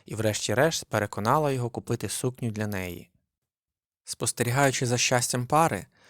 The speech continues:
Олег не міг не подумати про свій власний шлюб, відсутність подарунків.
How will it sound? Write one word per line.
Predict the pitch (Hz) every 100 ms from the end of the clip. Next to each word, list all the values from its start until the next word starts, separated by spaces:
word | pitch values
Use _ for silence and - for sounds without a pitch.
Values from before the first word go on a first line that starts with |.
| -
Олег | - 139 151
не | 147
міг | 175 180
не | 160
подумати | - 120 147 135 117
про | - 110
свій | - 110
власний | 120 127 - 120
шлюб, | - 101 90 - _ _ -
відсутність | 110 - 170 175 -
подарунків. | 143 123 110 98 92 - -